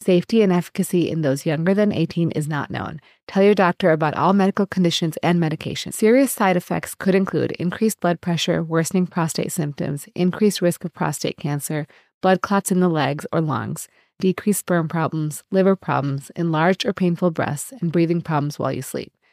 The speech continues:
Common side effects include swelling of the ankles, feet, or body, increased red blood cell count, and increase in prostate-specific antigen or P S A levels. P S A is a test used to detect prostate cancer.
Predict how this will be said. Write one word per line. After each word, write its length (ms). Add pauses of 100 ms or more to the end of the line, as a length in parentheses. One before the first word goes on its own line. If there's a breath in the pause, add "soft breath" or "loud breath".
(920)
Common 360
side 240
effects 320
include 480
swelling 400
of 80
the 100
ankles, 480
feet, 320
or 140
body, 480
increased 440
red 220
blood 220
cell 140
count, 440
and 260
increase 400
in 140
prostate-specific 920
antigen 500
or 100
P 220
S 160
A 80
levels. 480 (260 soft breath)
P 140
S 160
A 100
is 140
a 60
test 400
used 180
to 100
detect 380
prostate 400
cancer. 420